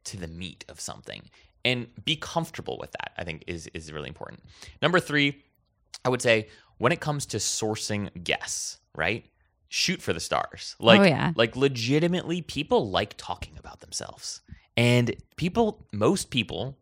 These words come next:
Speaker 1: right?
Speaker 2: <laughs> Some people.
Speaker 1: Some people. Some people. Yeah, thank you for correcting me. Some people have ideas that they think are good that they wanna share with the world. They, they will share an idea with anyone that will listen.
Speaker 2: Mm-hmm.
Speaker 1: Um, and I, in my experience, right?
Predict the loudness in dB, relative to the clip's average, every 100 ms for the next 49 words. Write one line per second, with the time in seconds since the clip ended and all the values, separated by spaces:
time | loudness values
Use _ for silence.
0 | 0 2 2 0 -8 -2 0 0 -4 -6
1 | -4 0 -2 -4 -8 -8 -8 -12 -16 4
2 | 8 8 8 2 2 -4 -6 -8 -8 -8
3 | -12 -14 -8 -4 -4 -4 -8 -8 -2 2
4 | 2 2 0 -2 -2 0 2 2 0 0
5 | 0 0 -2 -2 -2 -6 -8 -6 -4 -4
6 | 0 0 0 -6 -4 -4 -4 -4 -4 -6
7 | _ _ -8 -4 -2 -2 -2 -2 -2 -2
8 | 2 4 4 2 0 2 0 -2 -2 -2
9 | -2 -2 -4 -4 -2 -2 -2 -4 -4 -4
10 | -4 -12 -8 0 2 2 0 -4 0 2
11 | 2 0 -2 -2 -4 _ -4 0 0 0
12 | 0 0 -2 -4 -6 -6 -8 -10 -16 -8
13 | -2 -2